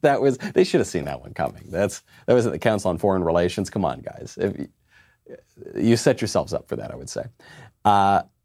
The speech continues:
also, by the way, as long as we're canceling things, I just wanna put my suggestion out there. I think in this time of great pandemic,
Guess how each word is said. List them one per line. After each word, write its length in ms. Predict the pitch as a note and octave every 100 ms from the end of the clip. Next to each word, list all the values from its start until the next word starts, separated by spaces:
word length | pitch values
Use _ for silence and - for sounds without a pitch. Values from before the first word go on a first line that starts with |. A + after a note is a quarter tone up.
| _ _ _
also, 320 | F#3 B3 -
by 120 | A2+ C#3
the 80 |
way, 80 | A#2+
as 100 | G#2
long 160 | E3 B3+
as 100 | B3+
we're 80 | C3
canceling 460 | F#2+ F#2 G#2 C3
things, 260 | C3 C#3+ C#3+
I 80 | F#2
just 160 | A2
wanna 140 | A#2+ G2+
put 120 | D2
my 180 | F2 G2+
suggestion 520 | B2+ A2 A2+ - A#2+
out 180 | A2+ A2+
there. 280 | A#2+ A#2 _ _ _ _ _ _ _ _ -
I 160 | F#3+
think 320 | A3+ F3+ C#3+
in 80 | B2
this 160 | A2 -
time 280 | A#2+ G#2 F#2+
of 100 | -
great 240 | G2 -
pandemic, 640 | - E2 G2+ G#2 D#2 -